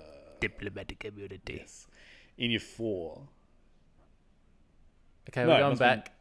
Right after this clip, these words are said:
Speaker 2: must have been year five, because I was at my, I was at my new school. So, um, we, we, we had this usual, um, guy as, as our coach, but he didn't, he couldn't come that, but that, so they got one of the dads to coach, and it was, like, the dad of one of, like, the most, like,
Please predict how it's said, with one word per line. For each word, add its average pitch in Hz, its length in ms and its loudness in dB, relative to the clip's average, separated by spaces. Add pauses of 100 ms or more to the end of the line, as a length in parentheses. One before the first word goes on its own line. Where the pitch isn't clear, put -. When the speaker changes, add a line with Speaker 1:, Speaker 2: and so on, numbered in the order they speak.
(280)
Speaker 2:
must 139 120 -8
have 135 60 -6
been 117 40 -4
year 101 100 -2
five, 87 280 -4 (720)
because 120 160 -6
I 117 40 2
was 110 80 0
at 104 100 0
my, 101 220 -6
I 104 60 -4
was 104 120 -2
at 104 120 -4
my 98 160 -6
new 101 200 -10
school. 90 300 -12
So, 110 360 2 (240)
um, 120 360 2 (460)
we, 127 160 0 (240)
we, 131 400 4
we 127 120 6
had 123 100 8
this 104 160 -6
usual, 107 520 -2
um, 92 540 -8
guy 95 220 -2
as, 92 160 -6
as 95 180 -8
our 92 200 -4
coach, - 520 -6
but 95 100 -6
he 107 120 -2
didn't, 101 280 -6 (360)
he 107 100 -10
couldn't 113 200 -4
come 107 200 -6
that, 95 240 -10
but 98 160 -14
that, 98 300 -6
so - 140 -10
they 107 120 -4
got 104 160 -6
one 104 80 -6
of 98 60 -10
the 95 80 -10
dads 98 300 -8
to - 60 -14
coach, 139 280 -6
and 110 80 -10
it 107 40 -6
was, 104 140 -6
like, 98 200 -4 (640)
the 113 100 -2
dad 104 320 2
of 98 100 -2
one 98 140 -4
of, 98 80 -6
like, 95 180 -2
the 101 60 -8
most, 95 340 -10
like, 92 520 -12